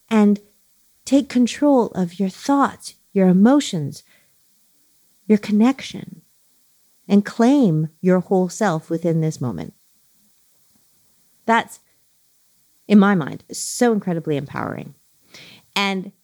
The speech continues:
it's so expansive and so much opportunity. Okay. Something to think about. And as you think about it, if, if questions come up, I wanted to remind everyone that you are more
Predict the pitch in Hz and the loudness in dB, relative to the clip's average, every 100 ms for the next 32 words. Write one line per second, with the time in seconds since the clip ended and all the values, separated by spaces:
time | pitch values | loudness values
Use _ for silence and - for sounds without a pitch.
0 | _ _ _ _ _ _ _ _ _ _ | _ _ _ _ _ _ _ _ _ _
1 | _ _ _ _ _ _ _ - 208 - | _ _ _ _ _ _ _ -8 -8 -2
2 | 254 233 220 214 208 196 - - 190 170 | 0 2 2 0 -2 -8 -10 -6 -4 -4
3 | 170 - - _ _ _ _ _ 175 170 | -8 -16 -18 _ _ _ _ _ -6 -2
4 | 208 202 180 147 151 - 143 - - 143 | 0 0 -4 -12 -14 -16 -18 -18 -20 -20
5 | _ _ _ _ _ _ _ _ _ _ | _ _ _ _ _ _ _ _ _ _
6 | _ _ _ _ _ _ _ - 165 - | _ _ _ _ _ _ _ -12 -10 -10
7 | 147 _ _ - - - _ _ _ _ | -18 _ _ -20 -20 -20 _ _ _ _
8 | _ - 427 440 403 330 330 208 170 156 | _ -4 -4 -2 -2 -2 -2 -4 0 -2
9 | - - 254 254 254 233 - 269 330 359 | -2 -2 -2 -2 -6 -8 -6 -4 -2 -2
10 | 381 381 - 285 240 226 240 - 269 294 | 0 0 0 -2 0 0 0 -2 -2 -2
11 | - - 277 - 349 403 - 427 - 262 | -6 -2 -2 0 -2 -2 0 -2 0 0
12 | 214 170 - 202 220 233 226 233 208 190 | 2 0 0 2 2 2 0 2 4 2
13 | 180 - 151 156 147 139 175 190 185 - | -2 -6 -2 -2 -2 -4 -4 -2 -2 -4
14 | - 196 240 381 440 330 226 208 220 247 | -6 0 2 2 4 4 6 6 6 6
15 | 247 214 175 | 4 2 -2